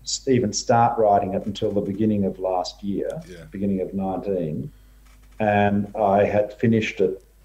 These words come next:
Speaker 1: pretty much by the end of last year
Speaker 2: Yeah.
Speaker 1: and really finished it in January. That put the last finishing touches on it in January. Well, look, I, you know, I mean,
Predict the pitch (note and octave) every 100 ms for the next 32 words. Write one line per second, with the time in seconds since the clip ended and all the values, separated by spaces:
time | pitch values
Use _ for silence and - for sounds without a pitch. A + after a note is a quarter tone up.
0 | _ _ B2 G#2+ G2 F#2 - - G2+ F2+
1 | F2+ F2 - - - G2 G2 F#2+ F#2+ E2
2 | D#2+ - - - B1 D#2+ G2+ - G2+ F#2
3 | F2+ F2+ - _ A#2 A2+ F#2+ F#2 G2 F#2
4 | - F2+ E2 D#2+ F#2+ F2+ F2 C#2+ D#2 D2
5 | - _ _ _ _ _ _ _ - -
6 | - B2+ - F#2 F#2+ F#2 F2 - - G2
7 | G2 F#2+ F2 G2 - F2+ F#2 F#2 F#2+ F#2
8 | F#2+ F#2+ E2 D#2+ - _ _ _ _ -
9 | - - D#3+ D3+ D3+ E3 F#3 F#3 D#3+ G2
10 | A#2+ - C#3+ C#3+ C#3+ C#3+